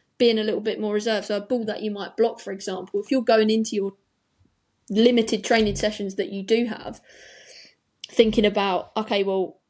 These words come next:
can I actually score a single off this ball that I would usually defend, or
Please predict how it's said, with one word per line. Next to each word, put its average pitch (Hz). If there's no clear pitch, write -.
can 220
I 208
actually 214
score 208
a -
single 208
off 185
this 208
ball 196
that 185
I 196
would 196
usually 208
defend, 196
or 185